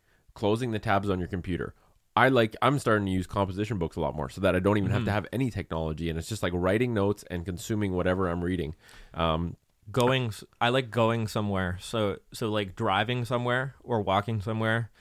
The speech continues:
Speaker 2: um, but just, like, physically going somewhere because y-, you've almost made the decision, like, "I'm going here
Speaker 1: Yeah, you've
Speaker 2: to
Speaker 1: committed.
Speaker 2: do this."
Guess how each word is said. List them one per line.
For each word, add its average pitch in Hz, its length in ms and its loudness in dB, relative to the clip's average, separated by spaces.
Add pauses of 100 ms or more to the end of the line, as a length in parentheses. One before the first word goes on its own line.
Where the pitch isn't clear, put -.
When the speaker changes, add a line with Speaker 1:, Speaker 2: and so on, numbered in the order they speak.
(360)
Speaker 2:
um, 95 320 2
but 95 100 -4
just, 117 160 -2
like, 110 180 0
physically 120 380 0
going 107 340 0
somewhere 120 380 0
because 120 320 0
y-, 110 240 0
you've 117 200 0
almost 117 420 2
made 107 240 0
the 110 60 -4
decision, 98 720 -4
like, 101 200 -2 (160)
"I'm 120 180 2
going 110 280 2
here 107 200 -2
Speaker 1:
Yeah, 82 100 2
you've 139 100 -2
Speaker 2:
to - 80 0
Speaker 1:
committed. 113 200 4
Speaker 2:
do 95 60 0
this." - 220 -4